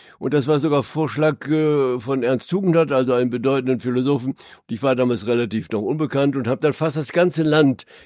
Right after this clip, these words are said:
kennengelernt. Die meisten Universitäten, äh, auch die Schönheiten, äh, vom Amazonasstrom oder Zingua, nein, nicht Zingua, von der, äh, f-,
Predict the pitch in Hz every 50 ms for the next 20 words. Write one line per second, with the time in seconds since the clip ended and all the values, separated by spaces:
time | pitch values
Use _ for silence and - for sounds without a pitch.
0 | _ - - 135 131 131 123 113 110 101 98 92 95 92 92 90 90 117 113 117
1 | 143 160 165 139 - 143 127 131 127 127 123 110 - 175 180 170 139 165 165 156
2 | 147 _ - - - - - - _ - 120 135 131 117 135 123 101 120 107 -
3 | - 127 151 151 139 135 143 147 147 - 135 147 147 143 143 139 139 135 135 135
4 | 131 127 127 123 123 120 107 - - - - _ - 113 120 117 113 113 110 110
5 | 104 - 131 143 147 147 143 127 - - 123 123 131 135 135 131 127 120 110 110
6 | 107 101 - 127 135 127 127 120 123 120 104 - - - - - - - _ -
7 | 107 117 123 113 113 113 - - - 120 120 117 113 110 - 113 113 107 107 107
8 | 101 - _ - - - - - - - - - 104 104 98 98 92 95 95 92
9 | 95 95 104 98 - - 104